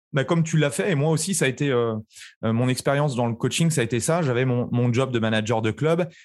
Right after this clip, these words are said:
et en, en parallèle, j'ai voulu voir ce que ça pouvait donner, si déjà ça m'intéressait aussi ce,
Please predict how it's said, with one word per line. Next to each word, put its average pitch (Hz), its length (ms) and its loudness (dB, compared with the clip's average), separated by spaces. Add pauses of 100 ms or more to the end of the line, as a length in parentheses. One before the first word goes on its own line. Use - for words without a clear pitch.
et 123 140 0
en, - 80 -4
en 117 300 -2
parallèle, 139 640 0
j'ai 117 160 -2
voulu 135 220 2
voir 135 360 0
ce - 40 -10
que 139 100 -4
ça 120 120 0
pouvait 123 300 -2
donner, 120 260 0
si 139 140 -4
déjà 123 220 2
ça 123 120 -2
m'intéressait 120 480 0
aussi 120 240 -2
ce, 104 220 0